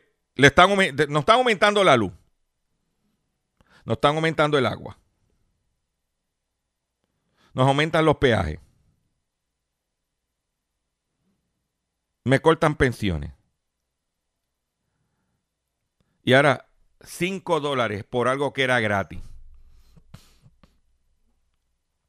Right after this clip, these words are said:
Y no tanto eso, como, y como la legislan, como ladrones en la noche, como ratas en la noche.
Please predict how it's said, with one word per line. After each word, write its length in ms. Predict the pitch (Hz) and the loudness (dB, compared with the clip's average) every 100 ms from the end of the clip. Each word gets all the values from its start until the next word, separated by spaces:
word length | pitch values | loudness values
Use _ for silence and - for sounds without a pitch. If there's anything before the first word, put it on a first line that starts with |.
| _ - | _ -2
Y 80 | 143 | 2
no 120 | 156 | 4
tanto 300 | 180 185 151 | 4 6 6
eso, 320 | 156 127 - _ _ _ _ _ | 6 2 -6 _ _ _ _ _
como, 300 | 165 160 160 120 | 8 8 6 -4
y 140 | 139 | -4
como 240 | 160 147 143 | 2 4 6
la 120 | 135 | 6
legislan, 640 | 139 127 147 139 98 76 - _ _ _ _ | 6 6 4 2 -2 -4 -14 _ _ _ _
como 300 | 139 139 139 | 4 8 8
ladrones 580 | 131 120 127 160 185 170 | 8 8 8 6 8 6
en 120 | 131 | 6
la 120 | 123 | 4
noche, 440 | 117 120 - - - _ _ _ _ _ _ _ - | 4 2 0 -8 -10 _ _ _ _ _ _ _ 4
como 320 | 147 160 147 | 8 10 8
ratas 720 | 117 135 190 226 - 131 117 | 6 8 12 12 12 10 10
en 160 | 151 127 | 8 8
la 120 | 120 | 8
noche. 440 | 123 139 - 98 | 8 6 4 -10